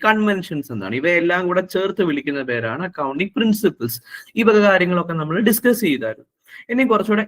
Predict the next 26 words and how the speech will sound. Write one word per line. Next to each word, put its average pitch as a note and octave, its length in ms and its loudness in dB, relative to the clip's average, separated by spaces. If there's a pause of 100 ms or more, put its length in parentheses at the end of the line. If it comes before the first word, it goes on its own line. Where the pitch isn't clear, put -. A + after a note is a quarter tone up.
in F#3+ 100 -2
depth G#3 400 -2
ആയിട്ട് D#3 220 0
അക്കൗണ്ടിങ്ങിന്റെ E3+ 560 -4
തിയറികളാണ് D3 800 0
നോക്കാനായി B2 400 -2
പോകുന്നത്. C#3 320 -2
പ്രധാനമായിട്ടും E3 800 0 (340)
അക്കൗണ്ടിങ് A3 640 0 (160)
ഇക്വേഷൻ A3 680 2
എന്ന് G3 140 0
പറയുന്ന C#3+ 300 -2
ഒരു A#2+ 80 -6
തിയറി, A2 380 -4 (380)
അതിനുശേഷം G3+ 720 0 (360)
double F#3+ 440 4
entry A3 260 -2
system G#3+ 380 -4
of G3+ 180 0 (140)
bookkeeping, G3+ 540 -2 (320)
അതുമായി G3+ 420 2
ബന്ധപ്പെട്ട F3+ 500 -4 (600)
debit G3 360 4 (180)
and G#3 100 0
credit-ിന്റെ E3 580 -2 (280)
rules. E3+ 540 -4